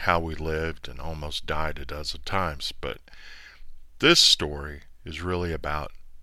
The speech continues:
discovering the inside of yourself and that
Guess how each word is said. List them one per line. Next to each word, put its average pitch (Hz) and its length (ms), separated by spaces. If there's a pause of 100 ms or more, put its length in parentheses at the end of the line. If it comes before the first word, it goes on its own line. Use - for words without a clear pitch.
(280)
discovering 87 720
the 85 180
inside 98 520
of - 160
yourself - 680 (1400)
and 90 180
that 82 320